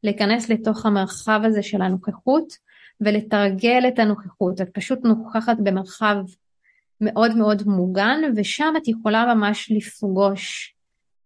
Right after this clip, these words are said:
את המדריכים שלך בתוך היכל. את יכולה לפגוש את הבורא, ומעצם הנוכחות שלך בתוך המקום הזה, את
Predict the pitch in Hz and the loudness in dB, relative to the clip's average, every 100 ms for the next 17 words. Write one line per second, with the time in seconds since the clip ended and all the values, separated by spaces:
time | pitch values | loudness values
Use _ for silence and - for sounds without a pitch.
0 | _ 202 202 214 180 202 202 190 185 190 | _ 0 0 -2 -2 0 0 -2 -4 -6
1 | - 196 190 - 170 185 185 220 220 202 | -2 -2 -2 -4 -6 -8 -6 -6 -4 -6
2 | 190 - 196 175 - - 190 - - 214 | -6 -4 -4 -2 -6 -10 -12 -12 -8 -2
3 | 214 220 214 208 202 196 233 226 185 196 | 2 2 0 -2 0 0 0 0 -2 -2
4 | 190 220 226 - _ _ _ _ _ - | 0 0 0 -10 _ _ _ _ _ -12
5 | 190 202 202 - 202 196 - 262 277 311 | 0 2 2 0 -2 0 2 0 0 0
6 | 262 220 208 202 220 - 254 254 214 185 | 4 4 2 -2 -4 -2 -2 0 -2 -2
7 | 190 185 - - 269 - 330 240 226 190 | -6 -10 -4 2 2 2 2 2 0 -2
8 | 180 185 180 185 220 - _ _ _ _ | 0 0 0 -2 -2 -6 _ _ _ _
9 | _ _ 202 | _ _ -4